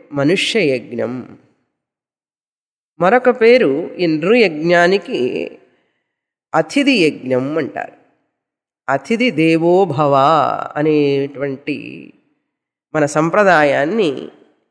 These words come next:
నృయజ్ఞంగా, మనుష్య యజ్ఞంగా చెప్పారు. కనుక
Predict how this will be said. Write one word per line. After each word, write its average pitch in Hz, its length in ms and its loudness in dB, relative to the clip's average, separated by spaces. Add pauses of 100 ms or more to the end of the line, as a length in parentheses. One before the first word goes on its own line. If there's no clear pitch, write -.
(1000)
నృయజ్ఞంగా, 170 960 2
మనుష్య 190 400 0
యజ్ఞంగా 151 440 0
చెప్పారు. 123 500 -2 (2500)
కనుక 220 560 0